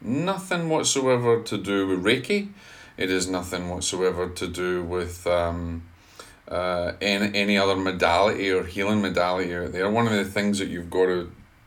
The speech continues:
recognize is that healing in itself is a direct opposition to anything that's particularly evil.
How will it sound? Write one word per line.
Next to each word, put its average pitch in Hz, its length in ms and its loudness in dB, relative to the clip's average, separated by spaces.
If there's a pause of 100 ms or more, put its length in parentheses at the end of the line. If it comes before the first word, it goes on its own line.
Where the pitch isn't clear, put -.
recognize 87 1000 0 (1040)
is 95 300 0
that 92 320 2 (680)
healing 202 400 2
in 113 140 2
itself - 880 4 (180)
is 95 580 -2 (360)
a 104 100 4
direct 107 600 2
opposition 101 720 0
to 101 140 0
anything 98 440 -2
that's 101 120 -4
particularly 92 760 -4
evil. 123 340 -2